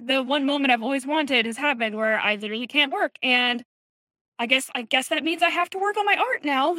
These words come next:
And it was coming out of, like, six to seven year long dry spell. And during that time, I had done, like, maybe one or two art pieces a year, if I was lucky. And I was like, "I don't know what the hell I'm supposed to draw." Like, I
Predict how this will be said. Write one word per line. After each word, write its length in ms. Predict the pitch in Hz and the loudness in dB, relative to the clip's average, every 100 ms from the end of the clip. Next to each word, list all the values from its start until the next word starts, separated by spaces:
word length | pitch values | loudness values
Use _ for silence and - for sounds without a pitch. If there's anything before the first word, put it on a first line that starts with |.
| 311 | -2
And 380 | 277 269 269 262 - | 2 4 4 0 -4
it 100 | 269 | -6
was 120 | 240 | -8
coming 260 | - 349 320 | -6 -2 2
out 180 | 320 311 | 2 2
of, 40 | |
like, 180 | 262 240 | 0 -2
six 260 | - 359 - | -8 -12 -12
to 60 | |
seven 240 | 320 339 311 | 0 0 2
year 180 | 311 294 | 0 0
long 220 | 269 262 | 0 2
dry 180 | 226 226 | 2 0
spell. 420 | - 233 220 220 _ _ _ _ _ _ - | 0 0 2 0 _ _ _ _ _ _ -4
And 80 | 262 | 0
during 140 | 247 | 4
that 100 | 247 | 2
time, 260 | - 233 226 | 2 0 2
I 60 | |
had 120 | 220 208 | 0 0
done, 160 | 208 | 0
like, 140 | 202 202 | 0 -2
maybe 160 | 208 | -6
one 180 | 202 208 | -4 -4
or 80 | 208 | -6
two 220 | - 214 | -8 -8
art 180 | 185 185 | -6 -6
pieces 380 | - 214 196 190 | -8 -10 -10 -12
a 60 | |
year, 440 | 185 190 196 214 240 _ _ _ - | -10 -6 -4 -6 -10 _ _ _ -2
if 180 | 220 | 0
I 100 | 214 | 2
was 200 | 208 190 | 0 -2
lucky. 520 | 196 175 - 262 302 302 _ _ _ _ _ | -6 -8 -4 0 0 -2 _ _ _ _ _
And 440 | 269 254 254 254 247 | 2 4 6 4 4
I 120 | - | 4
was 80 | 240 | 2
like, 140 | 240 - | 0 0
"I 100 | 247 | 0
don't 80 | 285 | 0
know 180 | 254 220 | 0 -2
what 220 | 202 214 | -2 -4
the 60 | 220 | -2
hell 100 | 208 | -4
I'm 100 | 190 | -4
supposed 240 | - 190 | -6 -10
to 40 | - | -4
draw." 300 | 240 190 165 | 0 0 0
Like, 240 | 185 208 | -2 -2
I 220 | - 208 | 0 0